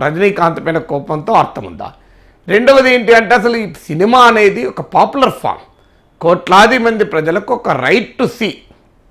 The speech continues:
నా కళాకారులకు right to perform అనేది ఒక హక్కు, అలాగే ప్రేక్షకులకు right to en-, ఎంటర్టైన్మెంట్ కూడా ఒక హక్కు. అది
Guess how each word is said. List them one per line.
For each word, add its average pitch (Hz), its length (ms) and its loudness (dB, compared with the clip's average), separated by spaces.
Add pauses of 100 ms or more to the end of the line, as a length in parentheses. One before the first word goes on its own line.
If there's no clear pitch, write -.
నా 117 140 -8
కళాకారులకు 185 880 2
right 151 380 -4
to 185 40 0
perform 196 560 2
అనేది 180 280 0
ఒక 185 200 -6
హక్కు, - 400 -14 (540)
అలాగే 240 420 6
ప్రేక్షకులకు 226 840 0
right 202 520 0
to 208 180 2
en-, 165 240 -4
ఎంటర్టైన్మెంట్ 208 800 -2
కూడా 240 140 0
ఒక 214 160 -2
హక్కు. 202 240 -2
అది - 160 -4